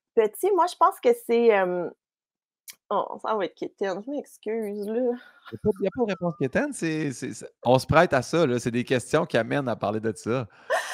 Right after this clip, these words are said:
Speaker 1: Ouais, mais, euh, je pense que je vais dire que c'est vraiment des petites bulles de gratitude. Fait que, tu sais, un petit bonheur, là, tu peux en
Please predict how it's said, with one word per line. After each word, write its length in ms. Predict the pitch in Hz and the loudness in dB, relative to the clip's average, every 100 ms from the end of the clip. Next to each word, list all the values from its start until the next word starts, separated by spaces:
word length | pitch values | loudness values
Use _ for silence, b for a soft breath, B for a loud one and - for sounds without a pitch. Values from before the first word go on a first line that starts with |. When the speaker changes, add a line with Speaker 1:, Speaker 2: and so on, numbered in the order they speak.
| 640 403 | -2 0
Speaker 1:
Ouais, 480 | 381 415 494 523 480 269 | 2 6 6 6 6 6
mais, 260 | 294 285 254 | 6 8 8
euh, 120 | 269 | 8
je 80 | - | 8
pense 200 | 392 480 | 2 4
que 120 | 349 | 2
je 60 | 294 | 8
vais 140 | 247 233 | 10 10
dire 200 | 294 339 | 4 4
que 80 | 277 | 4
c'est 100 | 269 247 | 6 4
vraiment 260 | 240 254 403 | 6 4 4
des 100 | 302 | 2
petites 440 | 247 - 392 - 233 208 202 | -2 0 -2 -2 -8 -6 -2
bulles 380 | 277 302 285 | 0 0 -2
de 120 | 196 190 | -2 -2
gratitude. 1120 | 214 214 208 - - - 208 208 185 165 175 _ B B B _ | 0 0 -2 -14 -18 -6 -2 -2 -2 -8 -14 _ B B B _
Fait 280 | - 233 | 6 6
que, 60 | 226 - _ _ _ 254 | 6 -2 _ _ _ -10
tu 120 | 254 | 2
sais, 60 | 359 | 6
un 180 | 320 254 | 6 4
petit 160 | 254 | 2
bonheur, 460 | 233 220 233 277 269 | 4 4 4 2 2
là, 140 | 233 | 2
tu 120 | 233 - | 0 -2
peux 140 | 269 277 | 2 6
en 220 | 233 | 6